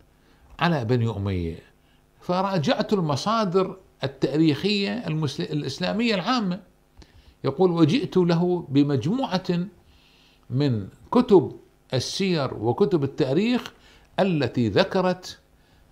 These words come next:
أن حرملة بن كاهل، وكان مع الجيش الأموي يوم عاشوراء، رمى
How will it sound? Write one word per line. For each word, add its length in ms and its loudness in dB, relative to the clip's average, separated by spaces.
أن 300 0
حرملة 640 -2
بن 240 -4
كاهل، 640 2
وكان 580 -2
مع 180 -4
الجيش 400 0
الأموي 600 0
يوم 300 0
عاشوراء، 640 -4
رمى 460 2